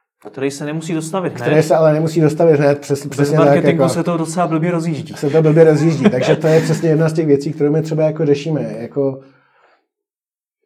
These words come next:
Speaker 2: zrovna minulý týden. Přesně, máme biznis, který negeneruje moc zisk a říkáme, že pět procent z něj budeme, jakoby, dávat do marketingu, tak to nevychází.
Speaker 1: Hmm.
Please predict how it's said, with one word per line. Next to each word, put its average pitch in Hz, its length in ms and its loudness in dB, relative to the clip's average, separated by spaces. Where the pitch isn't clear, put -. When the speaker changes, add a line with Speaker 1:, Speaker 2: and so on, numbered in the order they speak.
Speaker 2:
zrovna 131 200 -6
minulý 139 240 2
týden. 127 340 -4
Přesně, 123 260 -8
máme 127 280 0
biznis, 143 420 2
který 147 360 -2
negeneruje 147 680 2
moc 165 180 0
zisk 143 440 0
a 143 60 -6
říkáme, 143 380 -4
že 151 100 -2
pět 147 200 -2
procent 147 300 -4
z 139 60 -4
něj 147 160 -2
budeme, 143 360 -2
jakoby, 139 340 -4
dávat 139 260 -2
do 139 120 -4
marketingu, 143 560 -6
tak 139 140 -6
to 143 120 -10
nevychází. 117 680 -6
Speaker 1:
Hmm. 123 160 -16